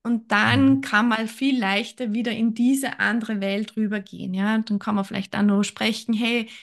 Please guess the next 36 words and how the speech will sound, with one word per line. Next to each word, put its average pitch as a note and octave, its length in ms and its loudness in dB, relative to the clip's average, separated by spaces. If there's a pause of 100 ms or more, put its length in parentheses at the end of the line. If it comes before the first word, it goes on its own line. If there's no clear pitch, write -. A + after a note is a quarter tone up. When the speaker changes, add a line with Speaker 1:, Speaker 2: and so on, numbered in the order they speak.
(180)
Speaker 1:
ich A#3 160 -2
hab A3+ 180 2
jetzt B3 300 0
das B3 140 -4
noch B3 80 2
und A3+ 160 0
das A3+ 200 -2
noch G#3 180 -4
mit G#3+ 200 -2
dir A#3+ 100 0
vor.“ B3+ 540 2 (380)
Oder G#3 640 4
machen A3+ 300 2
wir A#3 60 2
uns A#3 140 0
jetzt A3+ 180 -6
eine A3+ 80 -10
gute A#3+ 260 -4
Snackjause G#3 1080 0
oder, G#3+ 640 -2 (200)
keine G#3 220 0
Ahnung, G3 220 -2
irgendwas G#3+ 520 -2
Attraktives C4+ 800 -2
natürlich B3+ 520 -4
auch G3+ 260 -2
für B3+ 160 -8
das A3 220 -6
Kind, C#4+ 420 2 (320)
dass G#3+ 200 0
es B3+ 120 -2
dann G3+ 200 -2
auch G3 260 0
leichter - 340 -6
fallen F#3+ 320 -4
kann. F#3 420 -6